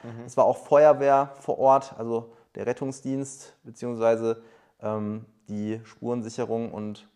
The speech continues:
Speaker 2: man hat dann ziemlich schnell nach Spuren gesucht. Allerdings hat es ja an dem Tag geregnet, sodass es sich wahrscheinlich nicht gerade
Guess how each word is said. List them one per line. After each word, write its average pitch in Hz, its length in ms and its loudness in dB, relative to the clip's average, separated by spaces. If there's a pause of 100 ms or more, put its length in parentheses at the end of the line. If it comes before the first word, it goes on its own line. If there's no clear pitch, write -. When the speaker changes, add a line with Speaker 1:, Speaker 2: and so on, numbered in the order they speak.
(100)
Speaker 2:
man 110 140 -12
hat 117 100 -14
dann 110 240 -4 (380)
ziemlich 110 260 -8
schnell 113 320 -2 (120)
nach 120 140 -12
Spuren 135 300 0
gesucht. 123 360 -4
Allerdings 123 300 -4
hat 131 100 -8
es - 100 -14
ja 117 80 -4
an 117 60 -8
dem 113 120 -8
Tag 117 220 -8
geregnet, 120 440 -8 (380)
sodass - 180 -10
es - 60 -20
sich 120 140 -16
wahrscheinlich 110 320 -8
nicht 123 180 -12
gerade 107 380 -2